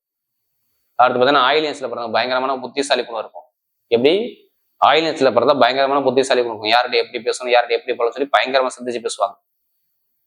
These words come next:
நல்லா டேலண்டான குணமும் இருக்குங்க ஆயிலியன்ஸ்ல பிறந்தவங்க. அறிவு சம்பந்தப்பட்ட விஷயம்லாம் பயங்கரமா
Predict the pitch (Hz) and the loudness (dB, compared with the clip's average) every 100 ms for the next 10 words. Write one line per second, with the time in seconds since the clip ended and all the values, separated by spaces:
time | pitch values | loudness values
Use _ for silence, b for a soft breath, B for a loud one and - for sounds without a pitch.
0 | - 139 143 147 143 156 156 151 139 131 | -2 0 2 2 2 2 0 -2 -4 -6
1 | 123 117 117 131 147 123 123 113 107 110 | -6 -8 -6 -6 -4 -4 -4 -8 -14 -14
2 | 107 110 - _ _ - 117 143 143 139 | -14 -16 -20 _ _ 0 2 4 2 0
3 | 127 120 113 135 143 120 123 131 139 | 2 2 0 0 0 2 0 0 -2